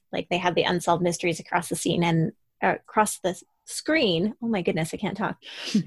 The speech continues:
Speaker 1: <laughs> And in the back is a silhouette of Robert Stack, and I really liked that. So
Speaker 2: That's awesome. I was so
Speaker 1: Yeah.
Speaker 2: hoping that they would incorporate him somehow.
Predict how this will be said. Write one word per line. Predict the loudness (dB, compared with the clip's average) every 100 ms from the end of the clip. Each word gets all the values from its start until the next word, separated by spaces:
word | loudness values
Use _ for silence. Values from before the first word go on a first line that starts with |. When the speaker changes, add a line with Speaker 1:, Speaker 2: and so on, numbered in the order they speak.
| 0
Speaker 1:
<laughs> | 2 2 2 2 2 0 -2 -6 -6 -6 0
And | 4 4 2 2
in | 6
the | 6
back | 6 2 0
is | -2
a |
silhouette | 0 0 2 2
of | 2
Robert | 0 0 -2
Stack, | -4 -4 -4
and |
I | -2
really | 0 0
liked | 0 -6 -6
that. | -8 -8
So | -14 -18 -18 _ -4
Speaker 2:
That's | -4 0
awesome. | -2 0 0
I | 2
was | 2 4
so | 4
Speaker 1:
Yeah. |
Speaker 2:
hoping | 4 4 2
that | 2 2
they | 2
would | 2 2
incorporate | -2 0 -2 0 -2 -2
him | -2 -2 -4
somehow. | -2 -2 0 0